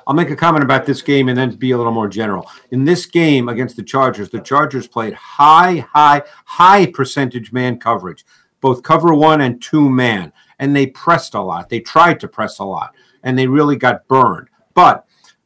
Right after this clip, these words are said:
on a more general level, and you're seeing this around the league more and more, and I actually have a theory about receivers as we move forward in the draft and down the road, it's motion. They use motion as well as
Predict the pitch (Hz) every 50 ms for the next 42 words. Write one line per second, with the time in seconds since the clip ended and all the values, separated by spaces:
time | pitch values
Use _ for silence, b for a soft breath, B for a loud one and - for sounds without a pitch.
0 | _ _ _ _ - 151 151 151 151 156 160 160 147 123 - 143 165 180 180 160
1 | 139 127 120 117 107 107 104 110 110 113 - 131 127 127 123 123 123 - - 190
2 | 190 170 160 147 - - 139 127 127 139 156 165 156 135 123 127 139 151 143 120
3 | 117 127 127 131 127 120 113 110 120 143 147 131 117 107 110 113 131 - - -
4 | 113 113 104 101 - - 135 135 127 120 117 107 110 107 107 104 95 - - -
5 | 143 147 127 104 107 98 107 107 107 101 87 92 107 113 104 98 110 120 117 -
6 | - - 127 120 120 117 110 107 107 101 - 113 117 117 117 110 - - 127 92
7 | 107 107 104 104 104 123 135 135 117 107 92 b b b b b b b b b
8 | b _ _ _ _ 147 139 127 - - 123 123 135 147 151 - - - 98 87
9 | 90 - - 131 147 165 175 190 180 139 - 107 117 131 143 147 127 - - 104
10 | 101 98 113 107 95 107 113 117 110 107 107 98